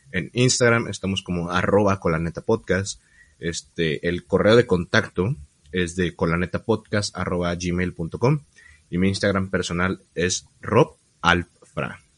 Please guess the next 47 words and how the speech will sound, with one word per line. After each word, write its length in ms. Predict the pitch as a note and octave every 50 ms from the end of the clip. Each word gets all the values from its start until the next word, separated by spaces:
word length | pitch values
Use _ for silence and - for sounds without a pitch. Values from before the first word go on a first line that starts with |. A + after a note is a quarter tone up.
| _ _ _ _
A 140 | - F#2 G2
L 200 | - G2 F#2+ G2+ G#2
V 260 | G#2 F#2+ G#2 A#2+ -
F 240 | - E2+ E2+ - F#2+
R 240 | F2 F2 E2 E2 D2
A. 120 | - - _ - - - - - - - -
Si 120 | - -
ustedes, 520 | A2 - - A#2 A2+ A#2+ B2+ A#2+ - - -
este, 840 | G#2 G2 - - - G2+ F#2 F2+ F2 E2+ E2+ E2+ E2 E2+ E2 E2
sienten 340 | D#2+ - F#2+ E2+ E2 G#2 F#2+
que 80 | F#2 F2
tienen 260 | - F#2 F#2 F#2+ G2
las 160 | F2+ E2+ E2+
ganas 240 | E2+ E2 E2+ F2 E2
de 500 | F2 E2+ D#2 D2+ D2+ C#2 C2+ C2 A1+ - - _ -
venir 260 | - E2 E2 E2+ E2
aquí 220 | E2 D#2+ - G2
a 100 | F#2 F#2+
platicar 460 | F#2 E2+ D2+ - D#2 D2 - D#2+ D#2 D#2+
de 320 | D#2 D2 D2 C#2+ C2+ C2
alguna 380 | A#1 G#1+ - D2 D2+ D#2 D2+ C#2+
cosa, 420 | - F#2 G#2 G2+ - G2 F#2+ F2+
sienten 300 | - - D#2+ E2 F2 D#2+
que 40 | E2
tienen 280 | - D#2 D#2 D#2+ D#2
ganas 260 | D#2 D2+ D#2 D#2 D2+ -
de 260 | D2 C#2 C2 B1+ - _ _ _ _ _ - - _ _ _ _ _ - _
contar 380 | - - F2+ E2+ - F#2+ F#2+
su 80 | G2 G2+
historia 360 | F#2 - - F2+ F#2 F#2+ F2+
sobre 220 | - - E2 D#2+ D2
todo, 340 | - - E2 E2+ F2+ F2
o 160 | D#2 C#2 D2+ D2+
simplemente 480 | - D#2 D2+ E2+ F2 E2+ E2 - E2+
cotorrear 480 | - - C#2+ - - - D2 D2+ E2 E2+
y, 40 | D#2
no 100 | C#2+ C#2
sé, 180 | - D2+ D2+
pasarme 340 | - - - - D2+ D#2+ D#2
a 20 |
mentar 240 | D#2 D2 C#2 - -
la 80 | D#2 D2
madre, 260 | D2 D2+ E2 E2+ E2
lo 100 | D#2 C2
que 100 | - -
sea, 180 | - E2 E2+ E2+
pues 240 | _ - C#2 C#2+